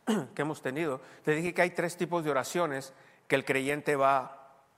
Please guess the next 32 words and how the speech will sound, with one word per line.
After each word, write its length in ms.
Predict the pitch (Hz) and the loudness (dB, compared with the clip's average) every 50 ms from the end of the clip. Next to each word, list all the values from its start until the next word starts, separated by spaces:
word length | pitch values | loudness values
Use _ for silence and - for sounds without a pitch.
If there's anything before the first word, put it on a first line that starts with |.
| _ _ - 117 123 | _ _ -4 2 4
va, 600 | 123 123 123 123 120 - - - - - - - - - | 4 6 6 4 2 0 -6 -14 -20 -20 -20 -20 -20 -8
tú 100 | - 147 | -6 -4
y 80 | 143 135 | -2 -2
yo 120 | 139 135 | -2 0
vamos 280 | 131 139 131 139 127 - | 0 0 0 -2 -6 -8
a 20 | |
usar 300 | 123 - - 139 127 120 | -6 0 2 2 2 2
más, 500 | 123 120 113 107 110 - - - - - - _ _ _ _ _ _ _ _ | -2 -4 -4 -4 -4 -6 -10 -12 -14 -16 -20 _ _ _ _ _ _ _ _
a 200 | - 113 107 - - - - _ _ | -4 -4 -4 -4 -10 -20 -20 _ _
prácticamente 580 | - 123 117 - - 120 - 120 123 123 - - | -10 -10 -8 -8 -8 -4 -4 -4 -4 -6 -10 -2
to-, 240 | - 160 170 - - | 0 0 0 0 0
casi 240 | - 175 175 - 202 | 0 0 0 0 -4
todas, 360 | - - 143 127 131 170 175 | -2 0 2 4 4 2 0
pero 260 | - 139 123 117 101 - - - - - - - _ _ _ | -2 -4 -4 -4 -6 -8 -14 -20 -20 -20 -20 -20 _ _ _
¿se 120 | - - 135 | -4 -2 0
acuerdan 240 | 117 139 147 156 - | 2 2 0 0 0
que 100 | - 135 | -2 -2
vimos 200 | 139 151 147 - | -2 -2 -4 0
que 80 | - 143 | 0 0
hay 80 | 147 | 0
diferentes 460 | 147 139 - 135 123 131 131 147 127 | 0 -2 -2 -2 -2 -2 -4 -8 -8
clases 300 | - - 143 143 139 139 | -2 0 0 0 0 -4
de 60 | 131 127 | -6 -6
oración? 360 | 117 113 - - 165 175 170 - - - - - - - - _ _ | -6 -6 -4 -4 -6 -6 -6 -10 -18 -20 -20 -20 -20 -20 -20 _ _
¿Cuáles 280 | - 175 190 214 233 220 | 4 4 6 6 2 2
son 200 | - 214 208 214 | 0 0 0 0
esas 320 | 208 - 214 202 - - - - - - - - - - _ _ | 0 2 2 0 0 -2 -10 -20 -20 -20 -20 -20 -20 -20 _ _
clases, 600 | - 165 170 170 165 - 196 190 190 - - - - _ _ _ _ _ - - _ _ - | 4 4 4 4 4 0 -4 -6 -6 -8 -14 -16 -20 _ _ _ _ _ -20 -20 _ _ -4
esas 340 | 156 160 - 196 180 - | -2 0 0 -2 -2 -2
clases 640 | - - 160 165 175 - - 190 185 175 - - - - - - - _ _ _ | -2 2 4 4 4 4 0 -4 -4 -4 -6 -10 -14 -16 -20 -20 -20 _ _ _
de 160 | 135 139 147 | -2 2 2
oración 600 | 147 139 127 123 - - 160 160 151 135 127 147 | 2 2 2 0 -2 -2 0 0 0 0 -2 -8